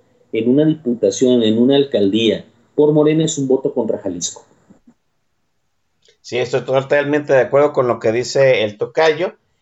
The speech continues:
Speaker 2: El presidente está desesperado, ya lo hemos comentado varias veces, y va a empezar a sabotear todo lo que pueda tener la oposición y sobre todo todo lo que se pueda hacer desde el norte.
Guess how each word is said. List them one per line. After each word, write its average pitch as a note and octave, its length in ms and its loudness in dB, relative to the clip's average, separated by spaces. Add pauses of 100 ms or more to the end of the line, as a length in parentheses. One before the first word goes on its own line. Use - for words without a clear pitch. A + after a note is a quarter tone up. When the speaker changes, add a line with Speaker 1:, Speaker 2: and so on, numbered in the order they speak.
(180)
Speaker 2:
El A2 800 2
presidente C3+ 720 -2
está C#3 520 0
desesperado, D3+ 880 0
ya B2+ 140 -2
lo A#2 480 -2
hemos B2+ 240 -10
comentado A#2 720 -2
varias A#2+ 340 -4
veces, - 560 -4 (320)
y G#2+ 140 -8
va A2+ 120 0
a C3+ 40 0
empezar C#3 420 0
a D3 80 2
sabotear A#2+ 640 -2
todo C3+ 260 0
lo C3 200 -2
que A2 100 -4
pueda B2 920 2
tener A#2 540 -2 (420)
la G#2 220 0
oposición C#3 840 -2 (320)
y G#2+ 100 -12
sobre G#2 300 -8
todo D3 320 0
todo C3+ 240 2
lo C3+ 160 -2
que - 80 -16
se G2+ 120 -10
pueda B2 260 0
hacer B2 240 -4
desde A#2 260 -4
el G2 120 -10
norte. - 460 -4